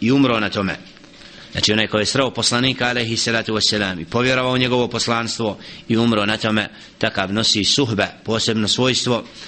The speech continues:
kojim je počašćen da je bio od onih koji je uživo sreo po-, Allahova poslanika alaihi salatu wassalam i posvjedočio da je on Allahov rob ili Allahov poslanik i na takav način se pridružio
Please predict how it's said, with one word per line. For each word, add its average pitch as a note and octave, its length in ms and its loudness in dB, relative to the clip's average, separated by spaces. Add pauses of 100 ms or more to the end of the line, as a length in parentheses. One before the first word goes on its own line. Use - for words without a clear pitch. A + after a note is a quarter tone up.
(200)
kojim G#2+ 280 2
je G2 100 0
počašćen A2+ 600 0
da F#2+ 140 -4
je G2+ 160 0
bio A2 260 2
od G2+ 140 0
onih G#2+ 320 0
koji G#2+ 200 2
je G#2 60 2
uživo A#2 380 2
sreo A2+ 280 0
po-, A2+ 200 -6
Allahova G#2+ 480 0
poslanika G#2 640 -2
alaihi G#2 240 -2
salatu G2+ 280 -2
wassalam G2+ 440 0 (140)
i - 60 -16
posvjedočio G2 680 0
da G2 100 0
je G#2 100 2
on G2+ 120 0
Allahov G#2+ 500 0
rob A2 180 0
ili G#2 100 0
Allahov G2+ 260 -2
poslanik A2 680 -2 (400)
i - 60 -2
na G2 100 0
takav A#2 260 0
način G#2+ 280 -2
se G#2 240 0 (120)
pridružio A2+ 600 2